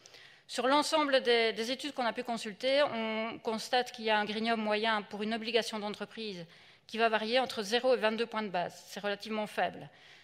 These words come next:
Pour des institutions supranationales telles que la Banque européenne d'investissement, par exemple, qui a un volume important à la fois d'obligations vertes et d'autres obligations,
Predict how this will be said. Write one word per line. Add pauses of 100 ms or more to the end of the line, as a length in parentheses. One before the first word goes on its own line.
(200)
Pour
des
institutions
supranationales
telles
que
la
Banque
européenne
d'investissement,
par
exemple,
qui
a
un
volume
important (360)
à
la
fois
d'obligations
vertes
et
d'autres
obligations,